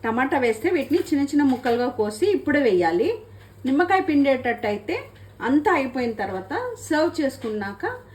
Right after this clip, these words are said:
నిమ్మకాయ రసం పిండాలి. చిన్న క్యాప్సికమ్, ఇది కూడా ఆప్షనల్ అండి. జావలో ఇలా క్యాప్సికము, పప్పులు వేసుకుంటే తినేప్పుడు పంటికి తగులుతూ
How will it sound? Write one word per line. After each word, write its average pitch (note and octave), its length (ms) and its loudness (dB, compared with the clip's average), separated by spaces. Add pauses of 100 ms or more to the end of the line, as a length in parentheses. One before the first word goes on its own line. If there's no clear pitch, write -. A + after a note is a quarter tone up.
(260)
నిమ్మకాయ D4+ 360 2
రసం G#3 320 -4
పిండాలి. A#2 380 -6 (920)
చిన్న A#3 220 0 (360)
క్యాప్సికమ్, F#3+ 520 -6 (180)
ఇది A#3 160 -2
కూడా E4+ 220 4
ఆప్షనల్ A#3+ 420 0
అండి. F3 220 0 (1900)
జావలో G#3 480 2 (880)
ఇలా G3+ 140 -4 (160)
క్యాప్సికము, G3 760 -4 (560)
పప్పులు G#3 440 0 (100)
వేసుకుంటే G#3+ 640 -6 (600)
తినేప్పుడు A3 600 -2 (200)
పంటికి G#3 440 -4
తగులుతూ G3 340 -6